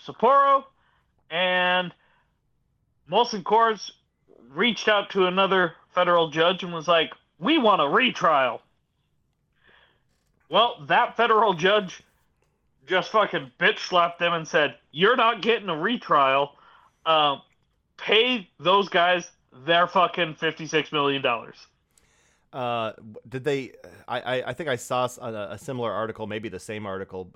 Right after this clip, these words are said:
Speaker 2: Uh, did it mention a, I, I don't think it mentioned, like, their justification, uh, if they had any. Maybe they were, "Can we, can, can, can, we don't wanna pay them money. D-,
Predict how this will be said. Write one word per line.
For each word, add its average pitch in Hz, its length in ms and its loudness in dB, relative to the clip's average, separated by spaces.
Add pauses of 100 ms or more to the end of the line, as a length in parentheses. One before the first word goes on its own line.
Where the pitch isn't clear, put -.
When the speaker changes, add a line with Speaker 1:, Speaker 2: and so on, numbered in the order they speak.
Speaker 2:
Uh, 95 260 -8 (220)
did 120 120 -10
it 107 200 -10
mention 127 420 -8
a, 95 380 -6
I, 101 180 -12
I 135 60 -4
don't 165 120 0
think 143 140 -8
it 113 80 -4
mentioned, 113 480 -8
like, 101 300 -8 (200)
their 113 680 -4 (580)
justification, 120 1040 -8 (300)
uh, 92 400 -8 (480)
if 131 100 -12
they 127 140 -2
had 131 340 -2
any. 87 280 -10
Maybe 98 280 -12
they 98 160 -10
were, 92 240 -14 (480)
"Can 165 160 -12
we, 196 320 -10
can, 175 180 -6
can, - 220 -8 (320)
can, - 160 -14
we 170 80 -6
don't 196 220 0
wanna 160 260 0
pay 135 280 -4
them 117 220 -6
money. 113 320 -8 (120)
D-, 147 100 -12